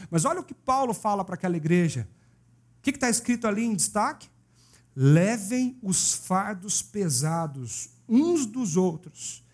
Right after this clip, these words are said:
e assim cumpram a lei de Cristo." Você quer ter sucesso? Você quer chegar na linha de, na linha final da corrida?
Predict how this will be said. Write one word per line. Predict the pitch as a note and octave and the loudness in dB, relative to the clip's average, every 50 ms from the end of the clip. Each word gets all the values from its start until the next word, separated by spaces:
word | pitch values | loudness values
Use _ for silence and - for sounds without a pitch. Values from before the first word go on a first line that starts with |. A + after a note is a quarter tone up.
| _ _ _ _ _ _ | _ _ _ _ _ _
e | C#3 C#3 | 0 2
assim | E3+ G3+ - - - - - - A3+ A3+ A3+ A3+ A#3 B3 - - - _ _ _ _ _ _ _ _ _ _ | 2 4 4 4 4 6 6 8 8 8 8 6 4 0 -2 -8 -18 _ _ _ _ _ _ _ _ _ _
cumpram | - F3 E3+ E3 E3 - D#3+ D#3 D3 C#3+ | -2 0 0 0 0 -2 -6 -8 -6 -6
a | C3+ | -4
lei | C3 B2+ B2 A#2 | -4 -4 -6 -6
de | A2 A#2+ | -8 -10
Cristo." | - - A#2+ A2+ G2+ - - - - _ _ _ _ _ _ _ _ _ _ _ _ _ _ _ _ _ _ _ _ _ _ _ _ _ _ _ _ _ _ _ _ _ _ _ - | -14 -14 -14 -14 -14 -14 -16 -18 -20 _ _ _ _ _ _ _ _ _ _ _ _ _ _ _ _ _ _ _ _ _ _ _ _ _ _ _ _ _ _ _ _ _ _ _ -10
Você | B2+ B2+ A#2+ - D3+ | -6 -4 -2 -2 -2
quer | C#3+ - D3 | -4 -6 -8
ter | - C#3 | -8 -6
sucesso? | - - - - - - D#3+ F3 G#3 G3+ - - - - - _ _ _ _ _ _ _ _ _ _ _ _ _ _ _ _ _ _ _ _ _ _ _ _ _ | -6 -4 -2 -2 -2 -2 -2 -2 -2 -2 -2 -4 -4 -8 -12 _ _ _ _ _ _ _ _ _ _ _ _ _ _ _ _ _ _ _ _ _ _ _ _ _
Você | - A#2+ - D#3 | -8 -8 -8 -6
quer | - - C3+ | -6 -8 -8
chegar | - - C3 A#2+ B2 C3 C3+ C#3 | -8 -8 -10 -8 -6 -4 -4 -4
na | C3 B2 A2 | -4 -6 -8
linha | G2+ G#2+ A#2+ C#3+ D3 C#3 | -8 -10 -8 -8 -8 -8
de, | B2 - - - _ | -8 -12 -16 -18 _
na | - A#2+ A#2+ B2 B2 | -14 -10 -8 -8 -6
linha | B2+ C#3 D3 C#3 | -6 -6 -6 -6
final | C3+ - - B2 A#2 C3 D3+ E3 E3 | -8 -8 -10 -10 -8 -6 -6 -4 -4
da | C#3+ | -6
corrida? | - - B2 A#2 B2 D3+ E3+ F3+ D#3 D3+ B2 | -8 -10 -8 -6 -2 -2 -2 -2 -2 -6 -10